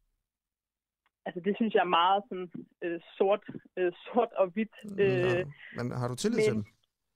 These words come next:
Speaker 2: Har du tillid til, at de kan løse problemerne? For eksempel med at bare, sådan en ting som at få lavet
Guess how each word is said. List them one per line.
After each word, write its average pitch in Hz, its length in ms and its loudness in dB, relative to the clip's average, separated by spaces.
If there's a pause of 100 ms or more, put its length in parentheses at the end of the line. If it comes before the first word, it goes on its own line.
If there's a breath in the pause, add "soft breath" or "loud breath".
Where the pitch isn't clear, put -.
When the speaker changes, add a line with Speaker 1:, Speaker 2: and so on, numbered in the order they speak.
(140)
Speaker 2:
Har - 60 -6
du 123 60 -4
tillid 202 320 0
til, 156 180 -4
at 147 60 -12
de 160 80 -6
kan 151 140 -4
løse 139 240 -4
problemerne? 127 520 -4
For 170 140 -4
eksempel 170 380 -4
med 143 100 0
at 131 180 0
bare, 143 400 0 (420 soft breath)
sådan 160 220 0
en 131 60 0
ting 165 220 0
som 131 160 -2
at 120 80 -2
få - 100 -4
lavet 135 440 0